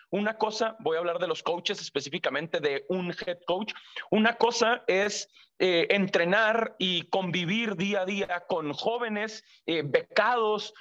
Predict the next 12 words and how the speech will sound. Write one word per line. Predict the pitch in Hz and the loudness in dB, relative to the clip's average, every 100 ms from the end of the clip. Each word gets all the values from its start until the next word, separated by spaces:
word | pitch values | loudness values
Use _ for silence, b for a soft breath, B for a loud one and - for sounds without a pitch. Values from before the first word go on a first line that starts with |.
| B | B
estudiantes, | 175 - 180 151 208 254 247 202 196 190 - b b _ | -4 -2 0 2 2 0 -2 -2 -2 -4 -10 b b _
eh, | 180 165 160 147 | -2 0 0 -2
buscando | 151 202 - - 226 262 214 | -2 -4 -2 0 0 0 -2
llegar | 190 165 165 170 202 202 175 | -2 -2 0 0 0 -2 -2
a | 156 156 | -2 0
la | 147 151 | -2 -2
N | 175 | -4
F | 175 180 175 | -2 -2 -2
L, | 202 | -2
y | 170 | -4
otra | 151 - | -2 -2
cosa | - 160 - 208 | -2 -4 -2 -4